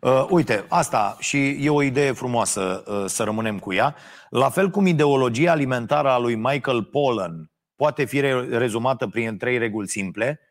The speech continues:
le știe toată lumea? Vă rog, ăla eu, ăla eu, haideți. Am vorbit despre Pollan, v-am recomandat cărțile lui, uh, uh, și v-am spus, uh,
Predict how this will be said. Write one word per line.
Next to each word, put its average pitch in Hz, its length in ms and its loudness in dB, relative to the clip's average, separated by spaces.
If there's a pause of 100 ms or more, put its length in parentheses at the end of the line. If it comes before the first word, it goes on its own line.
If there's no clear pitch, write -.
(160)
le 107 120 -16
știe 113 220 -4
toată 113 240 -6
lumea? 147 460 -2 (540)
Vă 101 140 -4
rog, 160 340 0
ăla 120 260 2
eu, 143 260 2
ăla 123 220 2
eu, 165 380 2
haideți. 117 540 0 (400)
Am 90 200 -4
vorbit 90 300 0
despre 123 300 -2
Pollan, 151 500 0
v-am 117 220 -2
recomandat 110 500 -2
cărțile 120 400 -4
lui, 147 460 2 (460)
uh, 110 680 4 (400)
uh, 104 340 -4
și 127 300 0
v-am 120 240 0
spus, - 400 0
uh, 113 520 2